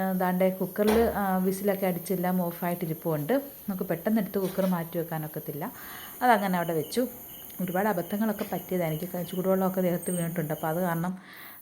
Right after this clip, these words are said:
ഞാനങ്ങനെ പെട്ടെന്ന് തിളച്ച സാധനമൊന്നും എടുത്ത് അങ്ങനെ മാറ്റാറില്ല, സൂക്ഷിച്ചേ ഇതൊക്കെ ചെയ്യാറുള്ളൂ. അപ്പോൾ എന്നാലും അബദ്ധം പറ്റാനാണെങ്കിൽ അബദ്ധം പറ്റും. പിന്നെ കുറച്ചൊക്കെ നമ്മൾ, ആ,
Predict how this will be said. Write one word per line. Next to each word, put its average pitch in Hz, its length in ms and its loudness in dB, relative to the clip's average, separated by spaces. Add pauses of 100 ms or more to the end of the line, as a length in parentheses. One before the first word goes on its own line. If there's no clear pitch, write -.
(140)
ഞാനങ്ങനെ 185 400 2
പെട്ടെന്ന് 190 380 2
തിളച്ച 180 320 0 (100)
സാധനമൊന്നും 175 420 0
എടുത്ത് 165 200 -2
അങ്ങനെ 165 240 -2
മാറ്റാറില്ല, 151 500 0 (1040)
സൂക്ഷിച്ചേ 202 540 0
ഇതൊക്കെ 196 300 6
ചെയ്യാറുള്ളൂ. 156 540 -2 (720)
അപ്പോൾ 226 260 0 (1400)
എന്നാലും 175 320 0 (100)
അബദ്ധം 156 320 -2
പറ്റാനാണെങ്കിൽ 233 520 4
അബദ്ധം 190 340 2
പറ്റും. - 240 -6 (1300)
പിന്നെ 185 240 -2 (420)
കുറച്ചൊക്കെ 202 380 -2 (100)
നമ്മൾ, 247 180 4 (260)
ആ, - 20 2